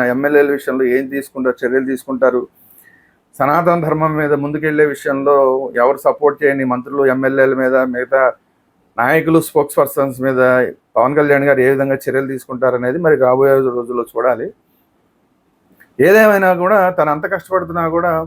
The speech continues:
మిగతా నాయకుల్లో <clears throat> ఆ బాధ్యత కానీ, మనం పార్టీ కోసం కమిటెడ్‌గా పనిచేయాలన్న ఉద్దేశం కానీ కనబడట్లేదన్న ఆవేదన అయితే మాత్రం పవన్ కళ్యాణ్ గారిలో నాకు క్రిస్టల్ క్లియర్ కనబడింది.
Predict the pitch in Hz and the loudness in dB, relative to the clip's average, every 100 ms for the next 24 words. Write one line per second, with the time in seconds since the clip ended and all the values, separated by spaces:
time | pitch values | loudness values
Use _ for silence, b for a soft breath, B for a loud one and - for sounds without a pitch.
0 | - b b _ 110 151 185 196 190 180 | -10 b b _ -2 0 2 2 2 2
1 | 165 175 170 180 170 170 - - - - | 0 0 4 6 6 2 -2 -8 -8 -10
2 | 117 123 151 156 147 _ _ _ _ _ | -8 -2 0 0 -2 _ _ _ _ _
3 | _ _ _ _ _ _ _ _ _ 98 | _ _ _ _ _ _ _ _ _ -2
4 | 131 175 170 185 175 170 165 190 - _ | 0 0 0 0 2 2 2 -2 -10 _
5 | _ _ _ _ _ _ _ _ _ 123 | _ _ _ _ _ _ _ _ _ -2
6 | 143 151 - - _ _ _ - - 147 | 0 -2 -6 -16 _ _ _ -20 0 0
7 | 165 180 180 170 175 - 143 165 170 175 | 4 4 4 2 -2 -4 -2 -2 -2 0
8 | 175 170 156 156 165 156 151 147 143 139 | 0 0 -2 2 4 4 4 0 0 0
9 | 135 135 127 147 147 143 143 131 135 147 | 0 -2 -4 -6 -4 -4 -4 -4 0 0
10 | 143 143 139 135 127 131 131 127 127 127 | 0 0 2 2 2 0 0 -4 -4 -6
11 | - - 123 135 139 135 127 123 135 139 | -6 -2 -2 0 -2 -2 2 0 0 -4
12 | 117 110 117 - - 151 147 143 131 120 | -6 -12 -16 -14 -2 0 2 2 0 -4
13 | 120 123 | -4 -4